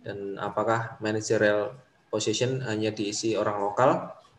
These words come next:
Misal orang Qatar untuk semua posisi strategis di Qatar. Maksudnya gimana ya?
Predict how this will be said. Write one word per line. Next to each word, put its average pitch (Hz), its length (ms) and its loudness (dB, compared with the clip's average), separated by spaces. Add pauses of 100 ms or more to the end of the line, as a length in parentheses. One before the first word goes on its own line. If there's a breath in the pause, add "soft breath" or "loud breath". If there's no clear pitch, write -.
(1080)
Misal 135 320 4
orang 123 340 6
Qatar 139 840 2
untuk 120 340 -4
semua 120 320 -2
posisi 120 440 0
strategis 117 720 -2
di 110 300 -2
Qatar. 107 640 -10
Maksudnya 120 400 -8
gimana 92 260 -14
ya? 90 100 -20